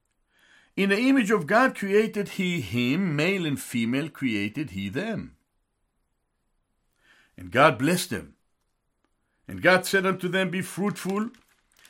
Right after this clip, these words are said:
and multiply, and replenish the earth, and subdue it,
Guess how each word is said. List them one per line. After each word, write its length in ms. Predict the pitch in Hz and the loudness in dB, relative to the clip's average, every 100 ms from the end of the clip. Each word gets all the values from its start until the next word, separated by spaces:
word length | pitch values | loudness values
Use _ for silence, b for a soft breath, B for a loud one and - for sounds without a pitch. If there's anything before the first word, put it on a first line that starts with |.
| b | b
and 180 | 139 143 | 0 2
multiply, 680 | 151 190 190 - 185 180 196 | 2 0 0 0 2 4 2
and 220 | 175 156 | -2 -4
replenish 600 | 156 - 170 185 190 - | -4 -2 0 2 0 -4
the 160 | 175 208 | 0 0
earth, 440 | 220 - - - _ _ _ _ _ _ _ _ _ _ B B B - | -2 -8 -16 -20 _ _ _ _ _ _ _ _ _ _ B B B 0
and 200 | 185 180 | 0 0
subdue 640 | - 185 120 101 202 254 | 0 0 -2 0 0 0
it, 360 | 226 165 135 | 0 0 -2